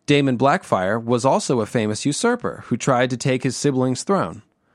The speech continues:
It's probably not a coincidence to find that the legacy of the Blackfires, the Golden Company,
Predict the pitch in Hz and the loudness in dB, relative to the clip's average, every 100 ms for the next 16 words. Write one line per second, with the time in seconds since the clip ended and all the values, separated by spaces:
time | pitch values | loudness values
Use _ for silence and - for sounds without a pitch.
0 | _ _ _ 123 - 147 135 127 127 120 | _ _ _ -6 0 2 4 2 0 2
1 | 113 - 160 196 127 123 - 113 117 104 | 0 0 -2 0 -2 -2 -4 -2 0 0
2 | 110 117 - 113 139 208 208 131 104 107 | 0 0 0 2 2 2 0 -2 -2 -2
3 | 104 90 - 95 82 104 151 - 104 123 | -2 -4 -4 -6 -4 -6 -8 -12 -2 2
4 | 170 160 117 107 95 92 139 | 2 0 -2 -4 -4 -6 -6